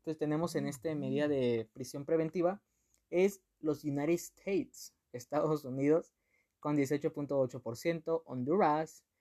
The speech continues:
con el once punto dos por ciento y Colombia con el siete punto ocho por ciento, y también no se queda atrás Guatemala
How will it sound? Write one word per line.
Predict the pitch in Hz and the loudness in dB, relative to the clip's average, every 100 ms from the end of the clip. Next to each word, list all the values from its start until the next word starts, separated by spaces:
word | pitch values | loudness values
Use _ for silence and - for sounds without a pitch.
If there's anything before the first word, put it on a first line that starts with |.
| _ _ | _ _
con | - 127 | -6 -2
el | 127 | 0
once | 139 143 | 0 -2
punto | - 139 127 | -10 -8 -2
dos | 120 117 | -2 -2
por | 120 113 | -8 -10
ciento | 139 143 | -8 -4
y | 135 123 | -4 -4
Colombia | - 117 147 185 143 110 110 _ | -8 -4 0 2 0 -2 -8 _
con | 127 | -8
el | 120 | -6
siete | 117 147 | -4 -4
punto | 151 151 165 | -2 2 2
ocho | 165 | 2
por | 175 | -2
ciento, | 175 175 - - | -2 0 -2 -2
y | 220 | -2
también | 226 202 220 | 0 0 0
no | |
se | 220 | -2
queda | 226 175 | -4 -2
atrás | 180 143 143 | -2 -2 -4
Guatemala | 135 135 143 131 127 156 110 | -2 -2 -2 -4 -2 0 -2